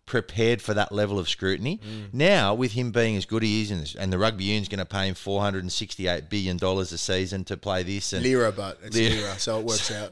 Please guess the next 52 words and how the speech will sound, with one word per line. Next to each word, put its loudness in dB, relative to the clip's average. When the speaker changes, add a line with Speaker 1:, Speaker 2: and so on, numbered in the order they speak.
Speaker 1:
<laughs> -20
But, 4
and 4
then 6
all 8
of 4
a 2
sudden, 4
you've 0
dragged 2
this -6
kid's -2
name 2
through 0
the 2
mud 4
again 2
for -2
no 4
reason. 4
At -2
no 6
point -2
has 4
he 4
said 0
that 2
he's -2
gonna 0
sign 4
Speaker 2:
Mm. 0
Speaker 1:
with -2
the, -4
with -4
Rugby 2
Australia. 0
At -2
no 6
point -2
has 2
he, -2
like, 2
imagine 0
him -2
going 2
into -2
training, 0
a 0
nineteen-year-old 0
Speaker 2:
Yes, -10
that's -12
what -16